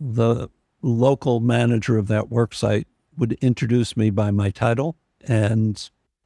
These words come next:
my role. You know, now I just walk in and I introduce myself by name. And some people ask me what I do and some don't." But I'm creating a different image, if you will, of myself as a leader,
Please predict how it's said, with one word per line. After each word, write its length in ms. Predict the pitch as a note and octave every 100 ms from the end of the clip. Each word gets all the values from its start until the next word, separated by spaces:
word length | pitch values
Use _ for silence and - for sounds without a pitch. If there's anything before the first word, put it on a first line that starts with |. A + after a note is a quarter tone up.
| _
my 280 | C3 A#2 A#2+
role. 380 | A#2+ D#3 D3+ - - -
You 80 |
know, 280 | A2 G#2 A2+ - _ _ _ _ _ -
now 640 | A2+ C3 C#3+ C3 C3 D3+ -
I 100 | B2
just 240 | - -
walk 240 | A2+ A2
in 220 | B2 C3 C3
and 220 | C3 A2+
I 40 |
introduce 500 | A#2+ A2+ - A2+ -
myself 400 | A2 G2 G#2+ -
by 120 | - G#2
name. 340 | G#2 G#2+ A#2 - _ _ _ -
And 160 | A#2+
some 260 | - B2+ A#2
people 520 | B2+ B2 B2 A#2+ A2+ - _ _
ask 280 | - A2 -
me 100 | A#2
what 200 | A2 A2
I 80 | G#2
do 380 | E2 G#2+ D3 G3 _ _
and 120 | C#3 A2
some 240 | D3 C#3+
don't." 300 | C3+ D#3 - - _ _ _ - A2+
But 160 | A#2+
I'm 120 | A#2+ A#2
creating 480 | - B2+ A2+ A#2 -
a 160 | A2
different 580 | G2+ G2+ A#2+ - A#2+ A#2+ - _ _ _
image, 400 | D3 E3 B2+ A2
if 180 | A2+ -
you 120 | A2
will, 180 | G#2 G#2
of 100 | F#2+
myself 460 | G2+ G2 G#2 G2+ -
as 220 | B2 A2+
a 60 | B2
leader, 460 | G#2+ C3+ - A#2+